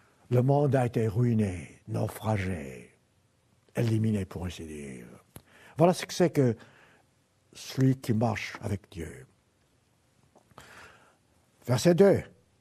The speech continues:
Je prends déjà <laughs> autant de temps pour seulement verset un dans Psaume un. Psaume un, verset deux. « Mais qui trouve son plaisir dans la loi de l'Éternel. » Voilà,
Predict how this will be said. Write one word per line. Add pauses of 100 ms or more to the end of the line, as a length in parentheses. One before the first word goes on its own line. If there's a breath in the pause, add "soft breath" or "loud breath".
(340 soft breath)
Je
prends
déjà
<laughs>
autant
de
temps
pour (280 loud breath)
seulement
verset
un
dans
Psaume
un. (600 soft breath)
Psaume
un,
verset
deux. « (300 loud breath)
Mais
qui
trouve
son
plaisir
dans
la
loi
de
l'Éternel. »
Voilà,